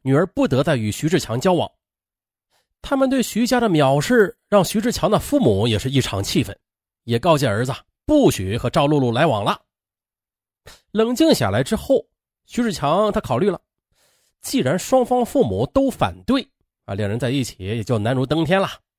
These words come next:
于是徐志强就开始刻意的对赵露露冷淡，他伤感的跟她说呀，“没有父母祝福的婚姻是不会幸福的，咱们还是分手吧。”然而为爱痴狂的赵露露，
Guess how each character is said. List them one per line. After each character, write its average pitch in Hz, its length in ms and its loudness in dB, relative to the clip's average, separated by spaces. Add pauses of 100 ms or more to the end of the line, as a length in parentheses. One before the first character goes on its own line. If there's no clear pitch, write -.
(300)
于 104 80 -6
是 101 240 -4
徐 - 140 -8
志 143 140 -2
强 110 180 -4
就 127 80 -2
开 143 200 -4
始 98 160 -8
刻 - 320 -4
意 185 180 -2
的 110 160 -6
对 120 140 -4
赵 123 160 -2
露 127 100 -2
露 104 180 -2
冷 95 220 -6
淡， - 180 -2 (600)
他 131 100 -4
伤 147 240 -2
感 107 160 -2
的 92 60 -4
跟 104 100 -4
她 113 80 -2
说 131 180 -4
呀 117 160 -8 (460)
，“没 214 160 2
有 165 160 4
父 285 240 0
母 104 160 0
祝 160 160 0
福 107 140 -6
的 104 100 -2
婚 120 180 -4
姻 117 300 -2 (140)
是 - 160 -8
不 - 160 -8
会 104 120 -4
幸 101 200 -4
福 90 180 -10
的， - 80 -6 (380)
咱 90 120 -14
们 90 220 -6 (400)
还 - 140 -6
是 - 100 -8
分 120 160 -4
手 95 140 -18
吧。” - 160 -20 (2000)
然 196 140 0
而 180 440 -2 (100)
为 220 200 2
爱 202 200 0
痴 - 200 0
狂 165 200 0
的 180 100 2
赵 175 200 4
露 208 200 8
露， 170 160 6